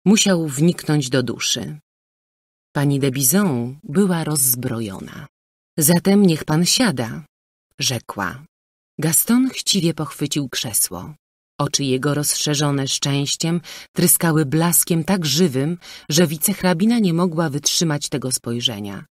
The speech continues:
Spuściła oczy na książkę i syciła się tą wciąż nową rozkoszą,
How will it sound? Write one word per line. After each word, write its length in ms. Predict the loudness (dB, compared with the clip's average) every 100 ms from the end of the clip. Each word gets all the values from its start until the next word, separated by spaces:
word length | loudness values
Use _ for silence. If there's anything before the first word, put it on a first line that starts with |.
| -20 -4
Spuściła 600 | -4 -2 -4 -2 -2 -2
oczy 240 | -4 -4 -4
na 140 | -4
książkę 580 | -2 -2 -2 -2 -4 -2
i 120 | 0
syciła 460 | 0 -2 -2 -2 -2
się 180 | -4
tą 260 | -2 -4 -4
wciąż 480 | -4 -2 0 0 0
nową 340 | 0 0 -2
rozkoszą, 760 | -2 -4 -4 -6 -6 -8 -8